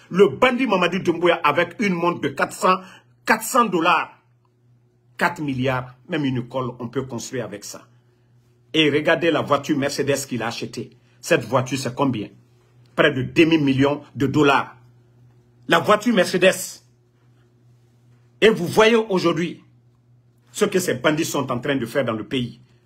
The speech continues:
Et avec ça qu'on doit s'asseoir. Non.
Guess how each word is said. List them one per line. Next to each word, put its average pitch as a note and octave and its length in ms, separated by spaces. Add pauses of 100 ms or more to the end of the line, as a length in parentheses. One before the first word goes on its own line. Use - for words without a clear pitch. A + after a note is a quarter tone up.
(680)
Et D#3 100
avec C#3+ 260
ça C#3 200
qu'on C3+ 140
doit C3 160
s'asseoir. B2+ 600
Non. C#3 460